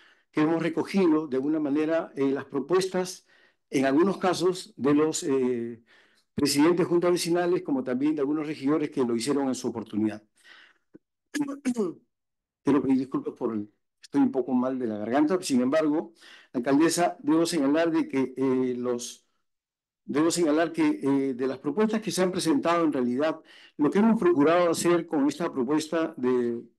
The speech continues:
eh, ordenanza que reglamenta el proceso de presupuesto participativo es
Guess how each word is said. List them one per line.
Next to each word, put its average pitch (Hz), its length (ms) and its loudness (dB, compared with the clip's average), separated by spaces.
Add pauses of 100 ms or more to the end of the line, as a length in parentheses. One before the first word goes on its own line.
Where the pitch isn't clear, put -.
(360)
eh, 123 280 0
ordenanza 143 600 -2
que 143 100 -4
reglamenta 127 480 0
el 139 80 2
proceso 131 280 -4
de 156 100 -2
presupuesto 131 440 -2
participativo 151 680 0 (580)
es 196 380 -2